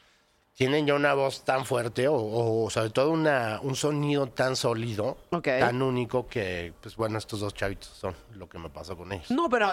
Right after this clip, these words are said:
Speaker 2: ah, o sea, a lo mejor pensarías que, que le pasa ese género, güey, pero en realidad pasa en todos, o sea,
Speaker 1: Ujú.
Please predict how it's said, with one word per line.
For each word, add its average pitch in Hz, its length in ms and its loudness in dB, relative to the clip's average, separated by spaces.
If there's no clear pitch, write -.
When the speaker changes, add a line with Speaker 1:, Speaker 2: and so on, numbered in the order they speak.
Speaker 2:
ah, 190 200 2
o 190 60 -2
sea, 190 220 2
a 180 100 4
lo 190 120 0
mejor 226 240 0
pensarías 202 520 2
que, 185 560 2
que 180 100 2
le 175 120 2
pasa 196 240 2
ese 185 160 -2
género, 185 420 0
güey, 95 180 0
pero 170 200 2
en 175 80 -2
realidad 226 300 2
pasa 269 200 2
en 220 100 -2
todos, 175 380 2
o 160 60 -2
sea, 165 320 2
Speaker 1:
Ujú. 107 80 -8